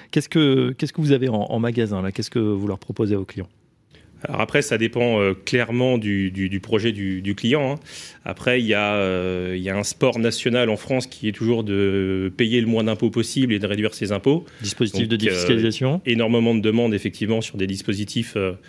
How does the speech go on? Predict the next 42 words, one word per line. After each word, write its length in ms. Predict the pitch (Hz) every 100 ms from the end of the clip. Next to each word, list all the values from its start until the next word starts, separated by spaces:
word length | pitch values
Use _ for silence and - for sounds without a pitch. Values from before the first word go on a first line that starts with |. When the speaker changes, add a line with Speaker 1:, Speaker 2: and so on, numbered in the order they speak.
| - - - -
Speaker 2:
de 140 | 110
défiscalisation. 920 | 107 110 117 127 110 107 98 135 165 180 - - - - -
Euh, 880 | 98 95 90 87 87 87 90 95 95
donc, 240 | 92 92 -
on 80 | 92
en 80 |
a 80 | 95
quand 140 | 95 98
même, 180 | 104
euh, 320 | 98 92 90 92
une 160 | 92
petite 300 | 90 95 95
série, 320 | - 113 165
hein, 160 | 127 123
possible. 500 | 123 117 - 151 120
Euh, 640 | 104 98 98 95 95 95
la 140 | 95 95
plus 240 | - 117
connue 560 | - 123 117 131 135 131
aujourd'hui, 500 | 113 107 107 120 113
on 80 | 101
va 80 |
dire, 320 | 98 110 120 110
c'est 80 |
quasi, 300 | 101 98 101 104
c'est 160 | -
la 80 | 101
loi 160 | 101 101
Pinel. 380 | 113 131 151 -
Speaker 1:
Mhm. 80 | 113 104 107 - - -
Speaker 2:
Euh, 460 | - 98 92 82 76
la 140 | 85
problématique, 680 | - - 107 107 104 - 117
clairement, 360 | - 101 107 104
aujourd'hui, 460 | 101 101 101 123
et 60 | 110
ce 40 | -
qu'on 120 | 98
présente, 360 | 107 98 104 107
nous, 60 |
aux 100 | 101
clients, 420 | 95 98 117 151